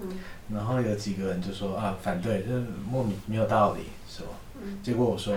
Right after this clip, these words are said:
Speaker 2: ：“我，我赞成，
Speaker 1: 哎，
Speaker 2: 我支持。”
Speaker 1: 为什么？为什么你会说这个？
Speaker 2: 我说的道理是这样。
Speaker 1: 嗯。
Speaker 2: 我说的道理，耶-，耶稣是神嘛，
Speaker 1: 嗯。
Speaker 2: 就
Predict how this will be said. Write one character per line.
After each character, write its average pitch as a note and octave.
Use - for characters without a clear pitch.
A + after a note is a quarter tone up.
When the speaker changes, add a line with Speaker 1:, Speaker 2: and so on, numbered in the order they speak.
Speaker 2:
：“我， G2+
我 G#2+
赞 G#2
成， -
Speaker 1:
哎， B3+
Speaker 2:
我 -
支 -
持。” -
Speaker 1:
为 B3
什 -
么？ -
为 A#3+
什 A#3
么 G#3
你 F#3
会 F#3+
说 G3
这 F#3+
个？ F3+
Speaker 2:
我 C3
说 F3+
的 E3+
道 D#3
理 G#2
是 G#2
这 F#2+
样。 F2+
Speaker 1:
嗯。 F#2+
Speaker 2:
我 A2
说 C3
的 B2+
道 C#3
理， G#2
耶-， F3
耶 F3+
稣 F3
是 E3+
神 -
嘛， -
Speaker 1:
嗯。 F3+
Speaker 2:
就 F#3